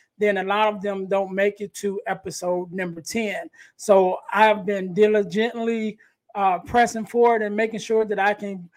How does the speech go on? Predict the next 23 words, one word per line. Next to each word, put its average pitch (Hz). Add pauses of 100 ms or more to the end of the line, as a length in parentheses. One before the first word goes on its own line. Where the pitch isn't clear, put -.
(260)
get 240
past 233
that 226
number 220
six, 247
uh, 202 (560)
uh, 185
curse, 247
which 208
we 196
have. 269 (240)
And 190
not 208
only 269
have 208
we 214
got 202
to 214
number, 208
uh, 190 (140)
episode 208
number 196
ten 240